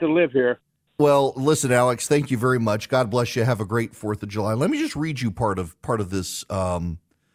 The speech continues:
Speaker 2: he, he says, uh, America is not what it i-, America is what it is today, not what it was seventy-five years ago or a hundred fifty years ago. America exterminates more babies per year than many, many countries. Many.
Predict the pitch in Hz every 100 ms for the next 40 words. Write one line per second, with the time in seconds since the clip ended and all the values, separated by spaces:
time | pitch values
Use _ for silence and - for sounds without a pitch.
0 | _ _ _ _ _ 127 117 123 - 139
1 | 123 123 113 127 139 156 151 139 120 131
2 | 131 127 - 135 123 113 104 117 117 -
3 | 127 131 147 160 160 127 135 131 120 123
4 | 107 120 113 - 104 104 104 107 113 107
5 | 107 - - 110 - 107 104 101 101 95
6 | - 117 101 98 98 95 90 90 87 92
7 | 85 85 92 85 95 85 82 78 82 80
8 | 90 104 101 92 - - 107 104 98 -
9 | 95 87 104 104 92 - 92 92 127 120
10 | 107 - _ - 98 95 107 104 95 87
11 | 113 101 107 104 95 98 101 104